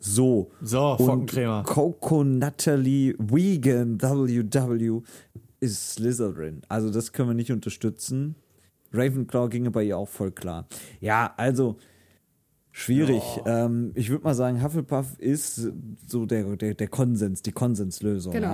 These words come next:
Speaker 1: Ja? So der, der Joe Biden
Speaker 3: Sehr
Speaker 1: unter den
Speaker 3: vernünftige, äh, Menschen, Menschlein, die uns hören.
Speaker 1: Das spricht sehr für unsere Hörerinnen und Hörer.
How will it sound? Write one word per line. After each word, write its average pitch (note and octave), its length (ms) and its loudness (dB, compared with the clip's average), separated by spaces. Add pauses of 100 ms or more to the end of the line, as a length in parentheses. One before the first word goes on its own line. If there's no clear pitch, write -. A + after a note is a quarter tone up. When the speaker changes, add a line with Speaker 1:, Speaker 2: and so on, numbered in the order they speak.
Speaker 1:
Ja? A#2 60 0
So G#2 200 -2
der, A2+ 220 -4
der G#2+ 200 -2
Joe A2 220 0
Biden G#2+ 400 0
Speaker 3:
Sehr G#2+ 200 0
Speaker 1:
unter G#3+ 140 -2
den A#3 120 2
Speaker 3:
vernünftige, G3 800 -4
äh, E3+ 240 -8
Menschen, D#3 580 -10 (200)
Menschlein, D#3 680 -6 (240)
die E3 160 -6
uns D3+ 320 -10
hören. D3+ 380 -6 (400)
Speaker 1:
Das C3+ 120 2
spricht - 320 -2
sehr D3+ 140 0
für - 160 -6
unsere C#3 600 -2
Hörerinnen A2+ 480 -2
und G#2 120 -2
Hörer. F2 260 -6